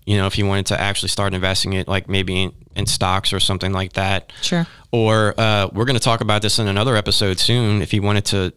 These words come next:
Speaker 1: to try out, you know, uh,
Speaker 2: Oh.
Speaker 1: the, the crypto market.
Speaker 2: Mm-hmm.
Speaker 1: Um, there, there, uh, there are websites where you can park your money. You can, you can buy, you know, uh,
Speaker 2: Yeah.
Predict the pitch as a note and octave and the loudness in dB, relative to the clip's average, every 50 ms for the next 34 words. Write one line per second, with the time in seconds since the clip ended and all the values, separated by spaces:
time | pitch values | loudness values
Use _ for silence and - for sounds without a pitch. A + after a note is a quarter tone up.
0 | _ _ - G2+ - - G#2+ G2+ G2 G2 G2+ G2+ F#2+ - - G#2+ G2+ G2 G2 F#2+ | _ _ -4 -4 -2 0 0 2 2 2 2 0 0 -2 0 0 0 2 0 0
1 | F#2+ F2+ - - F#2+ G2 F#2+ F#2 F#2+ F2 E2+ - - - _ _ _ _ - - | -2 -2 -2 -2 -2 -2 0 0 -2 -2 -4 -8 -12 -20 _ _ _ _ -16 -6
2 | - D3+ D#3 D#3+ E3+ E3+ E3+ E3+ D#3+ D3 B2 A#2+ A#2 C3 C3 - - B2+ A#2 A2 | -2 0 2 4 4 4 4 2 2 2 0 2 2 2 0 2 2 2 2 2
3 | G#2+ G#2+ G#2 B2+ D3+ E3 G3+ F#3 C3+ E3 D#3+ E3 F3 F3+ F3+ E3+ D#3 C#3+ C#3 C3+ | 2 2 2 4 4 4 4 4 2 2 2 4 2 2 2 2 2 2 2 0
4 | B2 - - - - _ A#2+ A2+ A2+ A2+ A2 G#2+ G#2 G#2 G#2 G2+ G2 - G#2+ G#2+ | -2 -4 -10 -18 -6 _ 0 2 4 4 4 4 2 2 0 0 0 0 2 2
5 | G#2 G2+ - - A2+ A2 G#2+ G#2 G#2 - G#2+ G#2+ G#2 G2+ F#2+ F2+ F2+ - - G#2+ | 2 0 0 0 0 2 2 2 2 2 2 2 2 2 0 -2 -2 0 2 2
6 | G#2+ G#2 G#2 G#2 G#2 - - A2 G#2 G#2+ - - - G2 G2+ G2 F#2+ - G#2 F#2+ | 2 2 2 2 2 2 2 2 2 2 2 0 0 2 2 0 0 -2 -2 0
7 | - G#2 G2+ G2 - G2 F#2+ F#2+ F#2+ G2 G#2 G2+ G2 F#2 - F#2+ F2 F2+ - - | 2 2 0 0 -2 -2 -2 0 0 2 2 2 0 0 0 -2 -2 -4 -2 -2
8 | F#2 G2 - - G2 F#2 G2 F#2+ F#2 F#2+ F#2+ F#2 F#2 F#2+ - - - - G2 F2 | -2 -2 -2 -2 -4 -2 0 0 0 0 0 0 -2 -4 -4 -6 -4 -2 -2 -2
9 | F2 F2 C#2+ A1+ - - C#2 C#2+ - D2+ G2+ C#3+ C3+ C3+ E3+ | -2 -2 -4 -6 -6 -6 -4 -4 -2 -2 -2 -2 -2 -2 -4